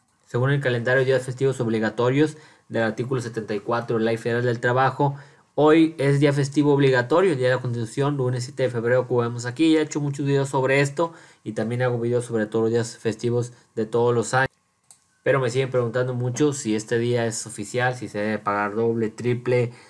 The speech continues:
si es obligatorio que te lo den de descanso. Pues un día de descanso, eh, obligatorio, ¿verdad? Oficial ya como lo vimos, según la ley del trabajo.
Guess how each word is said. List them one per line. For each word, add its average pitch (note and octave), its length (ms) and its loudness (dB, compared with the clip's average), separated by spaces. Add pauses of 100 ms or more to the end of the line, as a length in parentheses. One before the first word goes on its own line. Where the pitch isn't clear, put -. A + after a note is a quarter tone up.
(120)
si - 120 -6
es A2 100 -6
obligatorio A2 580 0
que G#2+ 120 -6
te G#2 120 -6
lo G2+ 160 -2
den G#2+ 180 -2
de A2 120 0
descanso. C#3 560 0
Pues C#3+ 180 0
un D3+ 80 0
día D3+ 120 4
de C#3+ 80 2
descanso, C#3+ 500 -2 (420)
eh, A#2 320 0
obligatorio, B2+ 840 4
¿verdad? B2 560 -4
Oficial A#2 420 -2
ya C3+ 140 0
como C3 180 -4
lo B2 80 0
vimos, D3 240 2
según A2+ 240 -8
la A2+ 80 -4
ley A#2+ 220 -2
del A2 160 -6
trabajo. B2 520 0